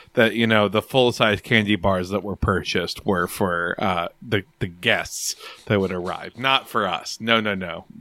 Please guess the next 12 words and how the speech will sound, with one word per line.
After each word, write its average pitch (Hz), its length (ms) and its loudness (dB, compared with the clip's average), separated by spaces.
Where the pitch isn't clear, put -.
<laughs> - 220 -4
Not 104 320 2
at 110 160 -2
all. - 240 2
No, 170 180 0
I've 151 120 6
heard 247 180 2
some 175 200 0
cool 185 220 4
things 170 340 0
about, 104 280 2
like, 98 220 -6